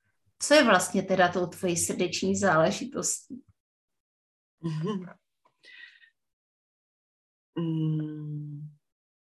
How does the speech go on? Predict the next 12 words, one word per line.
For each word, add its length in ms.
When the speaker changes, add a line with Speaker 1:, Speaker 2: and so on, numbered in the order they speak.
Speaker 2:
Tak 220
já 200
bych, 200
já 160
bych 140
řekla, 300
že 140
tvořit 400
z 80
lásky. 580
A 80
to 440